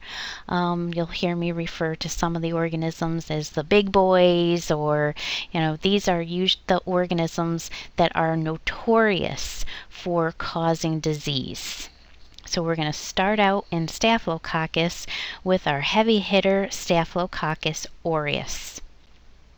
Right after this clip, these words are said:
The characteristics of Staphylococcus aureus are that it is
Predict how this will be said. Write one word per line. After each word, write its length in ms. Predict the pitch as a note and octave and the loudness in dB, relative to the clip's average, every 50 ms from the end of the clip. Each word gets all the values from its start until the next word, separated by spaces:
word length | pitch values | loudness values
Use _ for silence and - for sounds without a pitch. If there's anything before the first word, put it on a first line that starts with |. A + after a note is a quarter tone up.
| - - - - - - - - - - - - - - - - - - - - - - - - - - - - - - - - - | -20 -20 -20 -20 -20 -20 -20 -20 -18 -16 -16 -16 -16 -16 -16 -16 -16 -16 -16 -14 -14 -14 -12 -14 -14 -14 -14 -14 -16 -16 -18 -10 -6
The 60 | - | -4
characteristics 800 | G3+ - - C4+ C#4 C#4 - - A#3+ A#3+ A#3 - - C4 - - | 0 4 6 6 6 4 4 2 2 2 2 2 0 -2 -2 -2
of 80 | G#3 G3+ | -2 -2
Staphylococcus 880 | - - G3 F3+ F3 - F#3 F3 E3+ - - E3+ D#3+ - - D#3+ - - | 0 0 0 0 0 0 0 -2 -2 -2 -4 -4 -4 -4 -4 -6 -6 -4
aureus 460 | - F3+ E3 E3 D#3+ D#3 D#3+ D#3 - - - | -4 -2 -2 0 0 0 0 0 -2 -2 -2
are 140 | E3+ E3 E3 | -2 0 0
that 180 | - E3 D#3 - - | 2 0 0 0 -2
it 140 | - F#3 F#3+ | -2 0 0
is 180 | F#3+ G3 F#3+ | 2 0 -2